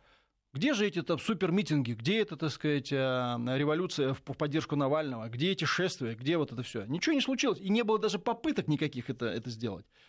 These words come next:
Это первое. И второе. На самом деле никакого существенного влияния на ситуацию на местных выборах, которые прошли, э, тринадцатого числа, вот, да, здесь, тоже вся эта история не оказала, как мы видим.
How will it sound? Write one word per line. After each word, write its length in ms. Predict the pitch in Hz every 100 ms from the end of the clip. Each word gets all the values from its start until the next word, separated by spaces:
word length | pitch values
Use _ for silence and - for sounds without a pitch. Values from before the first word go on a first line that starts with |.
| _
Это 200 | 156 190
первое. 340 | - 277 247 214
И 20 |
второе. 480 | - 208 185 165 147 - - -
На 80 | 156
самом 220 | 208 202
деле 100 | 190
никакого 300 | 190 190 208
существенного 840 | - 208 - 233 - 175 170 160
влияния 560 | 139 185 196 185 147 131
на 100 | 143
ситуацию 480 | 170 160 165 - 156
на 80 |
местных 340 | 175 190 214 -
выборах, 280 | 269 233 -
которые 280 | 185 180
прошли, 480 | 175 185 - 180 160 - - - _
э, 240 | 143 139 139
тринадцатого 540 | 185 190 175 - 160
числа, 320 | 147 - 151 139
вот, 160 | 131
да, 240 | 127 156 151 - - _
здесь, 360 | - 135 135 - - _ _ _
тоже 220 | 185 220
вся 200 | 214 226
эта 180 | 220 208
история 320 | - 240 226
не 100 | 180
оказала, 520 | 196 214 180 196 185
как 120 | 120 113
мы 140 | 123
видим. 320 | 113 80 -